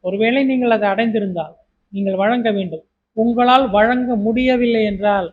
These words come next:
நீங்கள் அடைந்தது அதுவாக இல்லாமல் கூட இருக்கலாம். எனவே இந்த அடிப்படையை புரிந்து கொள்ளுங்கள். நான் அதை அடைந்து விட்டேன் என்று உங்களுடைய, உங்களை நீங்களே தனிமைப்படுத்தி கொண்டு,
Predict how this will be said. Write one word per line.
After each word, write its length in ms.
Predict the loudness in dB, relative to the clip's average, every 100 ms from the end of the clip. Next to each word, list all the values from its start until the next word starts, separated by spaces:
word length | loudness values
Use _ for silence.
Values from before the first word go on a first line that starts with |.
| _ _ _ -2
நீங்கள் 420 | 0 2 2 0
அடைந்தது 440 | 0 0 0 0 -4 -4
அதுவாக 460 | 0 2 4 2 0
இல்லாமல் 540 | 0 2 2 0 -2
கூட 140 | -4 -4
இருக்கலாம். 420 | -6 -10 -20 -20 _ -20 _ _ _ _ _ _ _ _ _ _ _ _ _
எனவே 220 | -6 -2
இந்த 160 | 0 0
அடிப்படையை 420 | -2 -2 0 0
புரிந்து 320 | -2 -4 -2
கொள்ளுங்கள். 460 | -2 -4 -4 -6 -8 -12 _ _ _ _ _ _ _
நான் 300 | -10 -8 -6 -6
அதை 200 | -4 -2
அடைந்து 320 | -2 -2 -2
விட்டேன் 360 | -2 -2 -2 -2
என்று 160 | -2 -4
உங்களுடைய, 440 | -6 -6 -6 -6 -8
உங்களை 260 | -12 -8 -6
நீங்களே 360 | -4 -2 -2 -4
தனிமைப்படுத்தி 680 | -6 -8 -8 -8 -14 -18 -20
கொண்டு, 300 | -18 -18